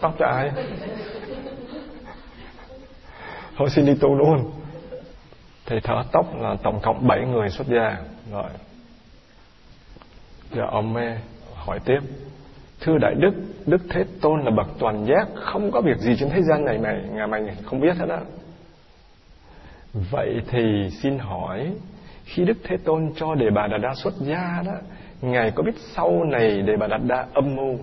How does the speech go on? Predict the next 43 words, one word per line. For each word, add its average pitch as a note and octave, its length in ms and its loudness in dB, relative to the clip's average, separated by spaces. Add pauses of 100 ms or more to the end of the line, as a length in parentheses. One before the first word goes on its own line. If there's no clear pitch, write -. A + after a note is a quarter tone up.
(600)
hại - 400 -4
ngài G#2+ 360 -4
không, A2+ 280 -10 (380)
chia C#3+ 260 6
rẽ B2+ 220 0
tăng B2+ 200 -6
đoàn G2+ 320 -4
không?" G#2+ 180 -8 (1040)
Na A#2+ 240 0
Tiên A2+ 180 2
trả G#2 160 -2
lời: F#2 280 -4 (220)
"Đức C#3 220 -2
Thế C3+ 200 -4
Tôn A2 240 0 (100)
biết C#3+ 240 0
rõ A2+ 140 -4 (120)
như A2+ 100 -10
vậy, F#2 280 -8
thưa G#2+ 100 -6
Đại F#2 120 -8
Vương." G2 280 -12 (1000)
Đức - 160 0
Phật A#2+ 60 4
biết C3 220 4
hết F3 200 4
thì A#2+ 100 4 (340)
Đức C3 100 -2
Phật A#2+ 140 0
cho B2 120 2
xuất D#3 160 0
gia, A#2+ 340 2 (180)
và G#2 80 -8
Đức G2 120 -4
Phật A2 160 -8
cũng A2 140 -8
biết C#3+ 160 -2
sau A2+ 160 -4
này G2+ 240 -4
sẽ G#2 260 -8
vậy, G#2+ 180 0
phải C3 160 0
không? C3 200 4